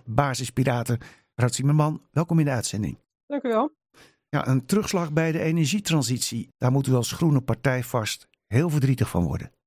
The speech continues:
Speaker 2: Ja, ik vind geen terugslag naar de, het, in de energietransitie. Ik hoop dat dit nu een gelegenheid is om een betere energietransitie te maken. Vooral een groenere en ook een betaalbaardere, eh, energietransitie.
Speaker 1: Groenere? Eh, hoe bedoelt u dat?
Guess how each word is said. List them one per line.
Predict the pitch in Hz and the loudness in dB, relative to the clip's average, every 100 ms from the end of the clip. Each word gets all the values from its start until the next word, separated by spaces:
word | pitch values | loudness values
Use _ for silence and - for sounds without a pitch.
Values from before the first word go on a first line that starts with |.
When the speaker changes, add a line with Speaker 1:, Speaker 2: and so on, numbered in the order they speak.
| _ _ _ | _ _ _
Speaker 2:
Ja, | 240 247 | -2 0
ik | 262 | -2
vind | - 277 | -4 -4
geen | - 269 | -2 -2
terugslag | 302 294 240 240 | -2 0 0 0
naar | 247 233 | 0 0
de, | 233 208 233 | 0 -2 -4
het, | 240 - | -4 -4
in | 247 233 | -2 0
de | |
energietransitie. | 226 247 269 294 220 226 214 208 302 302 | 2 2 2 0 0 0 0 0 -2 -2
Ik | - | 0
hoop | 233 226 | 0 2
dat | 220 214 | 0 -2
dit | 233 - | -2 0
nu | 226 | 0
een | 220 220 | 0 0
gelegenheid | 226 220 220 220 214 | 2 2 2 -2 0
is | 220 - - | -2 -4 -4
om | 220 220 214 | -2 0 0
een | 202 196 220 208 | -2 -2 -2 0
betere | 220 277 277 226 | 2 2 2 0
energietransitie | 220 - 254 208 220 233 - 208 | 0 0 -2 0 -2 -2 -4 -6
te | - | -2
maken. | 214 214 233 381 - _ _ _ _ - | 0 2 0 -4 -6 _ _ _ _ 0
Vooral | 226 220 | 2 4
een | 220 | 2
groenere | 247 240 233 214 214 | 2 2 2 2 2
en | 214 214 214 | 0 -2 -2
ook | 208 214 | -2 -4
een | |
betaalbaardere, | 208 - 240 262 220 202 190 190 185 190 185 185 _ | -6 2 2 4 2 2 0 0 0 0 0 -4 _
eh, | 196 | -2
energietransitie. | 196 - 214 - 196 196 202 - 196 175 _ _ - | -2 0 -2 2 0 2 -2 0 -4 -4 _ _ -8
Speaker 1:
Groenere? | - 170 160 143 220 254 | 0 2 2 0 -4 0
Eh, | 147 | 2
hoe | 156 165 | 2 2
bedoelt | 175 143 | 0 2
u | 123 | 0
dat? | 175 - | 0 -4